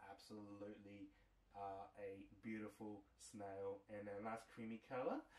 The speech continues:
Here's a Mackay snail. Mackay, I'm thinking I'm saying that right. Yeah, let go of it one. These guys are absolutely adorable, the Mackay snails,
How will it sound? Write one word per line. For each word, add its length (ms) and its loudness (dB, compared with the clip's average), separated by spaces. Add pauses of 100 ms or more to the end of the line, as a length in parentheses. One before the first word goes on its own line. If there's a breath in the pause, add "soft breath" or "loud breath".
(160 loud breath)
Here's 380 4
a 380 2 (440)
Mackay 680 4
snail. 680 4 (120)
Mackay, 680 4
I'm 80 2
thinking 180 4
I'm 80 2
saying 200 0
that 160 0
right. 280 6 (720 soft breath)
Yeah, 160 -4 (140)
let 160 -8
go 260 4
of 100 -4
it 100 -2
one. 140 0 (120)
These 200 2
guys 280 10
are 60 10
absolutely 520 0
adorable, 440 -2
the 100 -2
Mackay 360 -2
snails, 500 -2